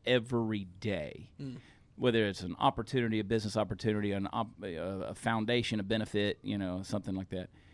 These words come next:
Speaker 1: And I, I always look at 'em with a little bit of a caustic glance because I'm thinking,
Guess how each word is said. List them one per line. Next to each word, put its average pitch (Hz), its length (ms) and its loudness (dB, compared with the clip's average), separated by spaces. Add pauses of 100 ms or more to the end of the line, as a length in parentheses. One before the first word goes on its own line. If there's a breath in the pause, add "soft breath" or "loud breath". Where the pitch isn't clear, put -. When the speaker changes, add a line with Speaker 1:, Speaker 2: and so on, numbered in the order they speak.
(380 soft breath)
Speaker 1:
And 147 160 6
I, 147 160 6 (140)
I 127 180 2 (300)
always 123 380 2
look 101 220 -4
at 98 140 -2
'em 95 80 -4
with 90 100 -4
a 90 40 -4
little 117 340 0
bit 104 180 -2
of 90 60 -6
a 90 60 -12
caustic - 580 -6
glance 98 400 -4
because 95 300 -8
I'm 95 100 -6
thinking, - 300 -16